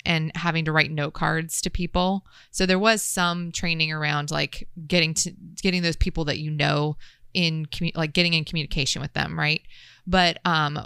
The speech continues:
once I started understanding what a C R M was and the purpose of that tool is to keep in touch with systematically all of the people that could do business with you and providing them value through whatever, you know, whatever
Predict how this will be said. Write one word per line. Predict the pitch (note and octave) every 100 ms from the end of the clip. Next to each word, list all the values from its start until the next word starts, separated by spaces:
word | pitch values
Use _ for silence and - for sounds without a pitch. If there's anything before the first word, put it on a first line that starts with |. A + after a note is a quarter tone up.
| -
once | F#3 A3+ D#4+
I | D#4+
started | - A3 G#3+ F#3
understanding | F#3 F3 F#3+ F3+
what | D#3+ -
a | D#3+
C | - F3+
R | E3
M | D#3 E3
was | D3+ D3+ D3 -
and | E3 D#3
the |
purpose | - - G#3 F#3+ F3+
of | F3 D#3 D3+ - - _ _ _ _ _ - -
that | F3 -
tool | - A#3+ B3 F#3 E3+
is | F3 E3+ -
to |
keep | - - A3+ G3
in | F#3
touch | - F#3 -
with | E3 E3+ D#3 -
systematically | - F#3+ - G#3 F#3+ F#3+ F3+ - D3 C#3 C#3+ F3 - - - -
all | F#3 F#3+
of | F3
the | F3+
people | - F3 - E3 D#3 D3+ -
that | E3 -
could | - F#3 E3+
do | E3+
business | D#3+ D3+ C#3+ -
with | - -
you | - - F#3 - - - - F#3
and | F3
providing | G3+ E3 E3 E3+ F3
them | D#3+ D3+
value | D3 D3+ D3 D3 D3 D3 - - - -
through | E3+ D#3+
whatever, | D3+ D3+ C#3+ C#3 C#3 -
you | D#3 C3+
know, | C3 C#3+ - -
whatever | D3 C#3